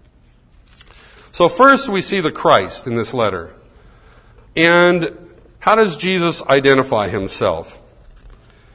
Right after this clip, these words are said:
As I said, after reading the inter-, um, after, uh, re-, um, reading the background for this note, I was impressed by the irony in it. That's to say, the strong parallels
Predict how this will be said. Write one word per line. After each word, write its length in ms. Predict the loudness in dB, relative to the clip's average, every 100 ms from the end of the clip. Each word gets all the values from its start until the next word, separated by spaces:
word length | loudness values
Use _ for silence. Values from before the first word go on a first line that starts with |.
| _ _ _ _ _ _ _ _ _ _ _ _ _ _ _
As 160 | -2 0
I 80 | -2
said, 240 | -2 0
after 260 | 2 0 -2
reading 340 | 0 0 2
the 80 | 2
inter-, 300 | 4 2 4
um, 600 | 4 6 4 0 -6 -14 -20 _ _ 2
after, 540 | 2 4 4 6 8
uh, 140 | 8
re-, 280 | 6 4 0 4
um, 760 | 6 8 6 6 2 -2 -8 -14 -20 -20 _
reading 320 | -2 2 2 2
the 60 |
background 680 | 4 4 4 4 2 4 0
for 100 | -4
this 460 | 0 0 -2 -8 -18 -20 -20 _
note, 300 | -2 2 2
I 100 | 0
was 140 | -2 -2
impressed 480 | -4 0 0 2
by 80 | -2
the 140 | 0 0
irony 500 | 2 2 2 -2 -6
in 80 |
it. 140 | -10 -16 -20 -20 -20 -20 -20 -20 _ _
That's 280 | 2 2 0
to 100 | -8
say, 320 | -2 0 2
the 120 | 0
strong 520 | -4 -4 0 2 0
parallels 960 | -2 2 4 6 6 6 4 2 -4 -12